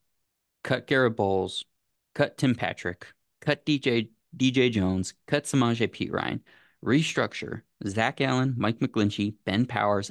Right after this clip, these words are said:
and Cortland Sutton, extend Justin Simmons and or Jerry Jeudy. If they do all of that, then they could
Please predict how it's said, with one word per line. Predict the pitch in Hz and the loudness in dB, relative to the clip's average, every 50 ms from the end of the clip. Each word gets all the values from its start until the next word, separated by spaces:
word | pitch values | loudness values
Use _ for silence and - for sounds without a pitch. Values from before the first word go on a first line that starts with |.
| - - | -8 -2
and | 95 104 117 123 | 0 2 2 2
Cortland | - 135 120 113 107 110 107 | 2 0 0 2 0 0 0
Sutton, | - - - 95 98 92 95 101 _ _ - - - - _ - | 0 -2 -2 -2 0 -2 -2 -4 _ _ -20 -20 -20 -20 _ -8
extend | - - - - - - 123 120 123 131 131 165 - _ - | -8 -8 -6 -6 -2 0 2 4 4 4 2 2 -4 _ -2
Justin | - 123 127 127 - - 135 131 | 0 0 0 0 2 0 0 2
Simmons | - 120 110 110 104 104 - | 4 4 4 4 4 2 0
and | - 107 107 107 | 2 2 4 4
or | 101 101 | 4 2
Jerry | 95 101 92 95 95 - | 2 0 -2 -2 -4 -6
Jeudy. | - - - - - _ _ _ _ _ - - - _ _ - | -8 -14 -16 -16 -18 _ _ _ _ _ -20 -20 -20 _ _ -10
If | 113 - | -6 0
they | - 139 | 0 0
do | 139 160 147 - - _ _ _ - | 4 4 2 2 2 _ _ _ 0
all | 107 107 117 113 120 123 131 139 151 | 2 4 4 4 4 2 2 2 0
of | 160 160 | 0 0
that, | 175 165 175 180 180 185 185 - _ _ _ _ _ - | 2 2 2 2 0 -2 -6 -12 _ _ _ _ _ -2
then | - 135 143 | 0 2 2
they | 147 | 2
could | 139 - 135 - | 0 0 -4 -4